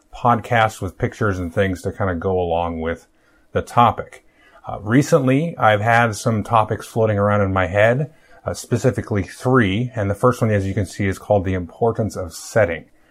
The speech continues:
And I'll d-, get into this topic a little bit later,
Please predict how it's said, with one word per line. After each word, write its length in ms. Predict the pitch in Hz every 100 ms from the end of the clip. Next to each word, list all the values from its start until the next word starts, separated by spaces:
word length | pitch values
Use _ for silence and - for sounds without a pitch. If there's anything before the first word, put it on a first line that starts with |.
| _ -
And 80 | 98
I'll 120 | 90
d-, 140 | 90 -
get 160 | 101 120
into 200 | 117 110
this 160 | 101
topic 380 | - 113 101 98
a 40 | 95
little 220 | 92 92
bit 160 | 85
later, 440 | 92 127 131 127